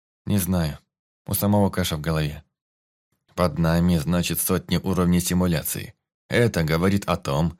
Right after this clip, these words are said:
что с огромной вероятностью мы не самый верхний уровень. Мы, скорее всего, где-то в серединке. И над нами ещё неизвестно, сколько уровней. Да, печально всё.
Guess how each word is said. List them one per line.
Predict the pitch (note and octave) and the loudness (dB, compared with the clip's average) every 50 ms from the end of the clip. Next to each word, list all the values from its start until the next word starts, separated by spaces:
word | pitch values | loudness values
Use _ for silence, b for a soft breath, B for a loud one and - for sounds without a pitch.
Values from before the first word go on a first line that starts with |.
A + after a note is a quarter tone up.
| _ _ | _ _
что | - - - F#2 F2 | -10 -4 -2 0 0
с | - - | 0 0
огромной | E2+ E2 D2+ E2 F#2 G2+ G2+ F#2+ F#2 F2+ E2+ | -2 -2 0 2 2 2 4 4 4 2 2
вероятностью | E2+ E2 D#2 E2 E2+ F2+ G#2 G#2 - - C2+ C2 - - - - - _ _ _ _ _ - | 2 2 2 2 2 2 0 0 -2 -2 -6 -6 -6 -8 -10 -10 -14 _ _ _ _ _ -6
мы | - D2 D#2 E2+ | -2 0 2 2
не | F#2 G2 | 4 2
самый | G2 - - F2 F2 F2+ F#2 F#2 | 2 2 0 0 2 2 2 2
верхний | F2+ F2+ E2+ - - E2 E2+ | 0 0 -2 -2 -2 0 0
уровень. | D#2+ D2 C2+ D#3 D3+ C#3+ C#3 C3+ _ _ _ _ _ _ _ - | 0 0 -2 -2 -2 -4 -4 -6 _ _ _ _ _ _ _ -6
Мы, | - E2 G2 G#2+ G#2+ | -2 0 2 2 2
скорее | G2 - - F2 D#2+ D#2+ D#2+ D#2 | 0 0 -2 -2 -2 0 0 0
всего, | D2+ - D#2+ D2+ C#2+ - - - - - | -2 -2 -2 -2 -4 -4 -8 -10 -14 -10
где-то | C#3+ - E2+ D#2 - E2 | -6 -4 -4 -2 -2 -4
в | D#2 - | -4 -4
серединке. | - - E2+ F2+ F2+ F2 D#2 C#2+ - D#2 - - _ _ _ _ _ _ _ _ _ _ _ - | -4 -2 -2 0 2 0 0 -2 -4 -12 -16 -16 _ _ _ _ _ _ _ _ _ _ _ -6
И | - D#2+ | -2 0
над | D#2+ D#2 D2+ C#2+ - | 2 2 0 0 0
нами | D#2 G2 F#2 D#2+ C2+ C#2 | 0 0 0 0 0 -2
ещё | C#2+ C#2+ C#2+ - - E2+ | -2 -2 -2 -2 0 2
неизвестно, | E2+ F2+ F#2 F2 D#2 D#2+ F2+ G2 F2 - - F#2 F2 | 2 2 2 2 0 0 0 0 -2 0 -2 -2 -2
сколько | E2+ - - F2+ E2 - F#2+ F#2 | -2 -2 -2 -4 -2 0 -2 -2
уровней. | - F#2 F#2 D#2 D2+ C#2+ - - - - _ _ _ _ _ _ _ _ _ - | -2 -2 -2 -2 -2 -2 -2 -6 -6 -8 _ _ _ _ _ _ _ _ _ -10
Да, | - D3+ D#2 D#2 D2+ C#2+ C#2 D#2 D2 - C#2+ C#2+ C#2 C2+ C2+ - - - _ _ _ _ _ _ _ _ _ _ _ _ - | -6 -2 0 0 0 0 0 0 0 0 0 -2 -2 -4 -4 -6 -10 -14 _ _ _ _ _ _ _ _ _ _ _ _ -4
печально | G#2+ G#2+ G2 - - F#2+ E2+ D#2+ D#2 D2 | -4 -2 -2 0 0 0 0 0 -2 -4
всё. | - - - D2 C#2+ | -6 -6 -8 -8 -10